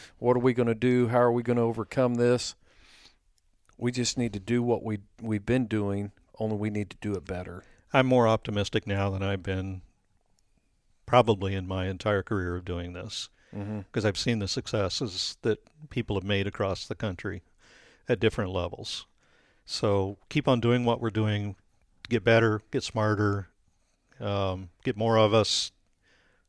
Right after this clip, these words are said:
Speaker 2: You know, we're,
Speaker 1: Yeah.
Speaker 2: we're doing
Speaker 1: Yeah.
Speaker 2: the right things.
Speaker 1: Yep. And I'll, we'll kinda wrap this up here.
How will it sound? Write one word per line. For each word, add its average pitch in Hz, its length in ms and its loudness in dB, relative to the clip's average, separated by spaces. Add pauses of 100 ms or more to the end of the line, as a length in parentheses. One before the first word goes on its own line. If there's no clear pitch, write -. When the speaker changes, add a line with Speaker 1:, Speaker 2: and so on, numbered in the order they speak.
(200)
Speaker 2:
You 110 100 -6
know, 98 260 -4 (200)
we're, 123 160 4
Speaker 1:
Yeah. 131 60 2
Speaker 2:
we're 135 200 4
doing 139 260 8
Speaker 1:
Yeah. 110 80 4
Speaker 2:
the 107 60 4
right 113 280 8
things. 85 420 -2 (420)
Speaker 1:
Yep. 107 220 0 (560)
And 127 140 4
I'll, 151 180 6 (300)
we'll 127 140 -12
kinda 120 220 4
wrap 113 280 2
this 107 240 -2
up 107 200 2
here. 104 280 -2